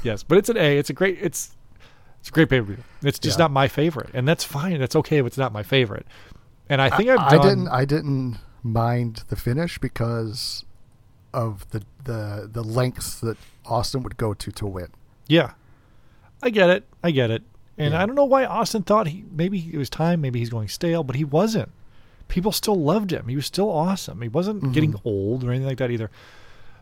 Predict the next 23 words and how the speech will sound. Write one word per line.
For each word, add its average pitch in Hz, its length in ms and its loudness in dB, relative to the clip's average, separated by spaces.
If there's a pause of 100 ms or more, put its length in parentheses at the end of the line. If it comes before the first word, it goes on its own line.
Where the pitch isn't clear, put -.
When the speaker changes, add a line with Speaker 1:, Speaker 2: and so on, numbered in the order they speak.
(640)
Speaker 1:
This 214 220 4
is 202 180 -2 (280)
a 202 100 -4
little 156 200 6
bit 143 120 4
of 127 120 2
nitpicking - 480 -6 (460)
'cause 123 180 0
I 120 80 4
just 113 160 -2
think 120 140 -2
I 113 80 0
feel 123 160 0
like 113 100 0
I 107 80 -2
have 101 300 -2
to. - 220 -12 (540)
But 135 160 2
it's 156 120 -2
still 214 240 4
a 117 40 4
fantastic 117 600 -2
show. 95 400 -6